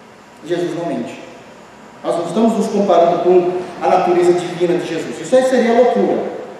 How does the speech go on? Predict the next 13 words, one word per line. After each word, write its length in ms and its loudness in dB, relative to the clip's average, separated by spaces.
Mas 240 0
nós 300 0
estamos 600 0
caminhando 840 2
junto 380 -2
à 40 0
natureza 440 0
humana 520 2
dele. 300 -4
E 80 -2
aí 280 -2
muda 140 -4
tudo. 300 -6